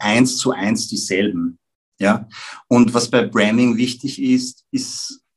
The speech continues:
am Anfang einen sogenannten Markenkern zu definieren. Der Markenkern bedeutet, was ist die eine große Idee, für die das Unternehmen steht, ja. Und in Bezug auf Employer Branding,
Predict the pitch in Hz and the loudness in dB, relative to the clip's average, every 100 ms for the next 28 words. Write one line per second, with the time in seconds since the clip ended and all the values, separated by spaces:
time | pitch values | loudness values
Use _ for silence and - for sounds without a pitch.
0 | _ 113 117 95 107 127 - 143 135 131 | _ -4 -4 -2 -2 -2 -2 0 2 4
1 | 131 127 - - 117 117 110 120 123 117 | 2 0 -8 -14 -6 -4 -4 -2 0 0
2 | 113 113 92 - - 90 - 123 - 98 | 0 0 0 -2 -8 -10 -6 -8 -4 -2
3 | 110 123 123 120 120 131 165 202 - - | -2 -2 -4 -2 2 4 6 2 0 -18
4 | - _ 110 101 98 110 131 - 117 107 | -20 _ 0 2 2 0 -2 -2 -2 0
5 | 117 117 95 98 92 104 104 117 101 104 | 0 -2 -4 -2 0 0 -2 -4 -4 -2
6 | 92 - - - 113 110 110 95 110 127 | -2 -4 -10 -10 -2 -2 -2 -2 2 2
7 | 123 113 117 113 - 104 101 104 123 135 | 2 -2 -2 -2 -4 -6 -4 -2 2 2
8 | - _ - - 101 123 123 127 123 110 | 0 _ -14 -12 -6 -2 0 2 2 2
9 | 110 101 101 98 - - - _ _ _ | 4 6 4 2 -2 -12 -20 _ _ _
10 | - 127 135 - - - 123 117 120 - | 0 0 0 -12 -14 4 6 8 4 2
11 | 143 131 123 123 107 110 107 117 117 113 | 2 2 2 2 2 4 4 4 2 2
12 | 117 120 120 | 2 -2 -4